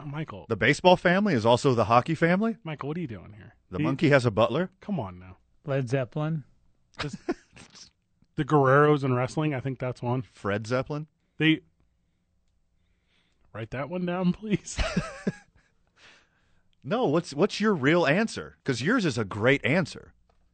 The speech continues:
Speaker 2: 'Cause that's third generation as well now, isn't it?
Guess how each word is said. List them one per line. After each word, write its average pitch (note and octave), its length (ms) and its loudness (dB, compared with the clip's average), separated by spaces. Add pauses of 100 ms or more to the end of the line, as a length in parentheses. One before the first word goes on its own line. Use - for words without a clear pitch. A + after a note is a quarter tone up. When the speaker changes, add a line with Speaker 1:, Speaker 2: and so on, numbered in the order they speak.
(120)
Speaker 2:
'Cause A2+ 160 -8
that's F3+ 240 0
third G#2+ 340 2
generation G2 540 -2
as F#2+ 100 -8
well D3 240 0
now, E2+ 300 -4
isn't B2 160 -4
it? G#3+ 140 -6